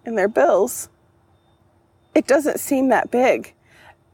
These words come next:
But that pouch underneath can expand so much. And seeing it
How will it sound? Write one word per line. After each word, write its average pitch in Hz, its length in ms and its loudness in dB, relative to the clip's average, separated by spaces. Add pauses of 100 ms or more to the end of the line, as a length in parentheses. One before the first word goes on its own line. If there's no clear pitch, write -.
(200)
But - 200 0
that 202 280 0
pouch 330 460 0
underneath 214 560 -2
can 180 160 -4
expand 247 640 -4
so 320 420 0
much. 320 360 0
And 220 100 -4
seeing 330 360 0
it 185 160 0